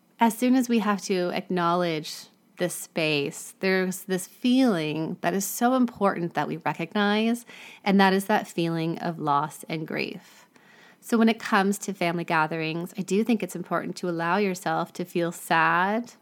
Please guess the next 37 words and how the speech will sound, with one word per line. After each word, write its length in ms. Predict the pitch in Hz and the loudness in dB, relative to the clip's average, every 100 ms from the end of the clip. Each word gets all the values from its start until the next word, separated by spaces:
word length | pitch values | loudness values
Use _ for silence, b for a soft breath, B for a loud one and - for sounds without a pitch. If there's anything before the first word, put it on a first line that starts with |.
| _ | _
to 120 | - | -12
feel 320 | 190 - 175 160 | -8 -2 -2 0
let 260 | 165 - | -2 -2
down 640 | - 165 160 165 196 226 233 B B B B - | -2 0 2 0 2 0 0 B B B B 0
in 140 | 190 | 0
terms 340 | - 190 190 | 2 -2 0
of 200 | 185 180 | -2 -4
you 280 | 175 175 175 | 0 0 2
not 220 | 190 202 202 | 2 0 0
having 680 | 165 170 175 170 165 170 | -2 0 -2 -2 -4 -6
the 80 | 196 | -8
family 440 | 190 170 165 170 180 | -6 -4 -2 -4 -2
that 180 | 180 - | -2 -2
you 160 | 185 | -2
wished 260 | 190 247 - | -2 -6 -10
for. 560 | - - - - 247 - b b b b - | -8 -4 -4 -6 -8 -14 b b b b -2
And 220 | 202 202 | 4 4
that 480 | 196 185 185 - - - _ _ _ _ - | 6 4 0 -4 -16 -20 _ _ _ _ 0
instead 420 | 208 202 - 240 | 2 2 2 4
of 140 | 311 240 | 4 2
showing 340 | 220 190 190 | 0 0 0
up 140 | - | -2
to 100 | - | -4
those 220 | 180 175 - | -6 -6 -4
feelings 760 | 185 180 180 170 160 160 170 | -4 -2 0 -2 -2 -6 -8
with 200 | 160 165 | -10 -6
a 80 | 175 | -4
really 300 | 180 185 185 | -4 -2 -4
harsh 540 | 190 - 196 190 196 | -4 2 4 4 -2
and 160 | - 175 | -6 -6
critical 540 | - 180 175 185 170 | -4 -6 -4 -2 -2
view 560 | 160 180 170 170 170 165 | -2 0 2 2 0 0
of 680 | 165 165 165 165 165 - - | 0 2 2 0 -4 -10 -12
"just 240 | 147 - | -10 -8
suck 180 | - - | -8 -4
it 100 | 151 | 4
up," 540 | 175 185 180 175 170 | 8 8 8 8 4